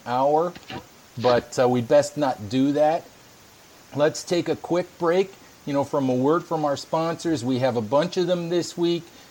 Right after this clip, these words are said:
We have Lokai, we have MyBookie, we have Vivid Seats, we have Blue Chew, we have sponsors all over the place for this, this growing show on this growing network. So let's take a quick break,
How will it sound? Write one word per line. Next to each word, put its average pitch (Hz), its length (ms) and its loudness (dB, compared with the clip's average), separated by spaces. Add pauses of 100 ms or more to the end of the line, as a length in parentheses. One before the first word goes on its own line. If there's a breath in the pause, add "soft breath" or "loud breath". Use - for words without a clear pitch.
(120)
We 123 140 -2
have 113 160 0
Lokai, 117 720 2
we 120 280 -2
have 113 460 0 (600)
MyBookie, 139 840 0
we 117 180 -2
have 117 180 -2
Vivid 151 440 -2
Seats, 151 520 -2
we 123 140 -4
have 117 300 -4
Blue 170 280 0
Chew, 135 640 0
we 131 160 0
have 135 360 4 (300 loud breath)
sponsors 185 720 -2 (100)
all 226 400 2
over 226 160 -2
the 208 100 0
place 139 560 -4 (220)
for - 140 6
this, 131 240 4
this - 240 -8
growing 131 580 6
show 143 500 2
on 117 220 -2
this 110 160 -6
growing 127 580 4
network. 147 560 -2 (340 loud breath)
So 127 200 -4
let's 147 300 -2
take 180 260 -4
a 139 80 -6
quick - 400 -4
break, 180 320 0